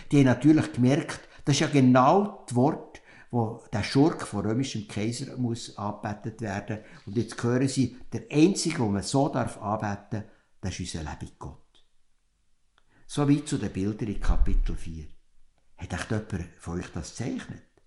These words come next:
Drückt jetzt gerade auf die Pause-Taste und tauscht aus,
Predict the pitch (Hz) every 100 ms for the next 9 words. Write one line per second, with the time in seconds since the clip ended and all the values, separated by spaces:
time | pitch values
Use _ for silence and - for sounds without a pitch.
0 | _ _ _ _ _ _ - - 147 170
1 | 175 147 135 - 123 123 123 - - 110
2 | 139 147 - 123 123 - 135 131 - -
3 | - 107 135 143 - 101 - 104 127 -
4 | -